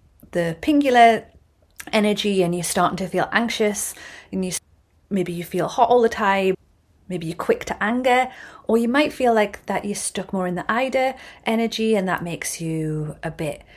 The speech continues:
lethargic. It means you don't have the energy to do stuff, you can't be bothered to do stuff. And what we need is to get a balance between the two.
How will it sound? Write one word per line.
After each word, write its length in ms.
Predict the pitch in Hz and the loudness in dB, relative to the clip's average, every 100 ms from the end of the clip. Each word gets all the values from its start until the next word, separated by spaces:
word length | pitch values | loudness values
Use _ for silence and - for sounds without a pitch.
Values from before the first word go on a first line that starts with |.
| - - | -20 -20
lethargic. 840 | - 165 - 240 240 240 220 208 208 | -14 -4 2 4 4 2 0 -2 -4
It 60 | |
means 200 | 180 165 | -6 -6
you 60 | 160 | -6
don't 140 | 160 | -6
have 120 | 175 170 | -6 -6
the 100 | 185 | -4
energy 220 | 208 208 | -2 -4
to 100 | - | -6
do 160 | 196 | -6
stuff, 280 | 196 - 190 | -4 -4 -8
you 40 | 165 | -8
can't 200 | 175 - | -8 -8
be 40 | |
bothered 360 | 160 196 220 220 | -2 0 2 -2
to 100 | - | -4
do 160 | 208 | -6
stuff. 640 | 202 - 190 185 - - - | -6 -4 -2 -2 -6 -18 -6
And 440 | 185 185 185 180 170 - | -2 0 -2 -4 -6 -4
what 260 | 202 294 | 0 0
we 80 | 220 | 0
need 200 | 208 254 | -2 0
is 140 | 208 | -2
to 80 | - | -2
get 160 | 190 - | -4 -4
a 100 | 180 - | -4 0
balance 460 | 170 185 233 247 | 0 0 -4 -6
between 440 | - 247 - 185 175 | -8 -10 -8 -6 -6
the 80 | |
two. 120 | 170 | -8